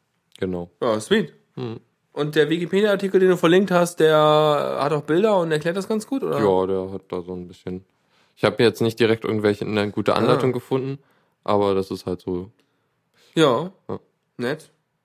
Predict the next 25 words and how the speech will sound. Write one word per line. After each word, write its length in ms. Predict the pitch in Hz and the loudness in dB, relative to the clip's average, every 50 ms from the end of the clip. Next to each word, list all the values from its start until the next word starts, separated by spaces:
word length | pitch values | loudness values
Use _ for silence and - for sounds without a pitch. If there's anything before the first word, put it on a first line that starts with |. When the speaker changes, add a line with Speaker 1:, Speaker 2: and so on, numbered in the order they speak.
| _ _ _ _ _ _ _ _ _ _ _ _ _ _ - | _ _ _ _ _ _ _ _ _ _ _ _ _ _ -6
Speaker 2:
Ich 100 | 151 160 | -2 0
mein, 240 | 185 175 175 160 | 2 2 2 0
Parted 500 | 160 156 160 151 175 180 - 254 247 - - | -2 -2 0 0 0 0 -2 -4 -4 -4 -2
macht 200 | 208 202 185 - | -2 -2 -2 -2
ja 60 | 214 185 | -2 0
auch 140 | 202 214 214 | 0 0 -2
so 120 | - 180 | -2 -4
Sachen, 240 | 160 156 139 139 147 | 0 0 0 0 2
aber 200 | 135 127 127 127 - | 0 2 0 0 0
Parted 380 | 147 151 160 170 - 196 214 | -2 -2 -2 -2 -4 -8 -8
ist 160 | 185 165 - | -8 -6 0
halt 220 | 175 170 175 165 170 | 0 0 0 2 2
nicht 220 | 170 180 180 - | 0 0 0 0
so 220 | - - 165 160 170 | 0 2 2 4 4
übersichtlich, 580 | 175 175 170 147 139 135 135 135 - - 120 131 | 4 4 4 4 4 2 0 -2 -4 -8 -4 -2
ne? 100 | 143 160 | 0 0
Das 260 | 165 143 135 - - | 0 0 -2 -2 -10
flack-, 540 | - - - - 156 151 160 165 - - 196 - _ - - | -18 -18 -10 -6 -2 -2 -2 -2 -4 -12 -20 -20 _ -20 -12
flackert 380 | - 170 170 165 - 170 160 170 | -8 -8 -6 -6 -4 -6 -6 -4
immer 160 | 160 160 160 | -2 0 0
nur 120 | 156 156 | 0 0
so 100 | 151 156 147 | 0 0 0
durch, 380 | 156 160 143 117 117 - - _ _ _ _ _ _ _ _ _ _ _ _ _ | 2 4 4 2 0 -4 -12 _ _ _ _ _ _ _ _ _ _ _ _ _
glaub 260 | - 127 117 113 113 | -4 -2 -2 -2 -2
ich. 180 | 117 123 _ | -6 -10 _